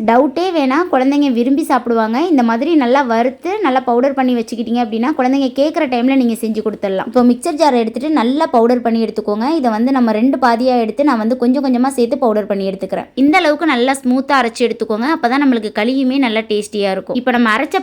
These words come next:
பவுடரை நல்லா சலிச்சு எடுத்துக்கலாம். நம்ம நல்லா சலிக்கிறதுனால சாப்பிட்றப்ப வந்து வாயில எதுவுமே தட்டுப்படாம நல்லா வந்து அல்வா மாதிரி இருக்கும். நல்லா சலிச்சிட்டு லாஸ்ட்டாக இந்த அளவுக்கு ரவை மாதிரி வரும். இதை நம்ம இந்த மாவுல சேர்க்க வேண்டாம், இதை தனியா ஒதுக்கிருங்க. இதுக்கப்புறம் வந்து நம்ம இன்னொரு பங்கு எடுத்து வச்சிருந்தோம்ல,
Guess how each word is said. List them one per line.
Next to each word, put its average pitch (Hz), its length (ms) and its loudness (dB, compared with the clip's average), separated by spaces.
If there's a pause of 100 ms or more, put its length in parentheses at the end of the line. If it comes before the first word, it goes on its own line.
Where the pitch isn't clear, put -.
பவுடரை 247 320 2 (100)
நல்லா 262 340 0
சலிச்சு 247 380 -2
எடுத்துக்கலாம். 233 480 -2
நம்ம 240 200 0
நல்லா 285 320 0
சலிக்கிறதுனால 254 680 0 (100)
சாப்பிட்றப்ப 277 600 0
வந்து 269 240 0
வாயில 262 360 2
எதுவுமே 247 280 -2
தட்டுப்படாம 233 560 -2
நல்லா 277 400 0
வந்து 262 200 2
அல்வா 285 280 0 (120)
மாதிரி 233 280 -2
இருக்கும். 208 260 -6 (400)
நல்லா 262 220 2 (100)
சலிச்சிட்டு 269 440 -2
லாஸ்ட்டாக 247 360 2
இந்த 269 100 2
அளவுக்கு 247 260 0
ரவை 233 240 0
மாதிரி 240 300 0
வரும். 254 280 2
இதை 254 140 0
நம்ம 247 200 2
இந்த 220 160 -2
மாவுல 220 320 0
சேர்க்க 214 260 -4
வேண்டாம், 208 300 -2
இதை 285 180 -2
தனியா 214 300 -4
ஒதுக்கிருங்க. 190 360 -6 (360)
இதுக்கப்புறம் 240 420 2
வந்து 277 180 2
நம்ம 285 200 2
இன்னொரு 294 260 2
பங்கு 233 200 0
எடுத்து 220 200 -4
வச்சிருந்தோம்ல, 214 480 -4